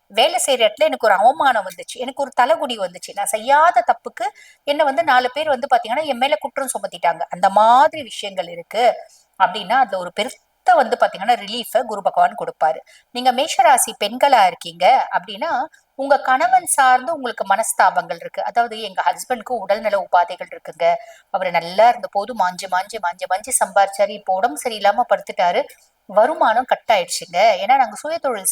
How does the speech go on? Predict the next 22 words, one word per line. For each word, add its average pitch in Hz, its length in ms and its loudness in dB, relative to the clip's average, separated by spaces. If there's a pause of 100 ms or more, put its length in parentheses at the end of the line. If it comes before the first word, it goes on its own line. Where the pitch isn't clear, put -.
செஞ்சுட்டு 180 260 -18
இருந்தோம், 190 260 -8
வருமானம் 285 480 4
கட் - 220 -2
ஆயிடுச்சு, 294 320 -2 (340)
இல்ல - 200 2
வேலை 233 260 4 (100)
செஞ்சுட்டு 233 200 -8
இருந்தோம், 226 260 0
ரொம்ப 254 180 2
நாள் 294 420 4
இருக்கிறதுனால 220 440 0 (320)
loss 208 320 4
of - 120 4 (160)
pay-ல 190 240 -2
போகுது." 185 340 -4
இப்படி 185 220 -16
நிறைய 214 360 -2
விஷயங்கள் 196 420 -6
இருக்கு 196 400 0
அப்படின்னாலும், 175 540 0 (340)
உங்களுடைய 247 520 2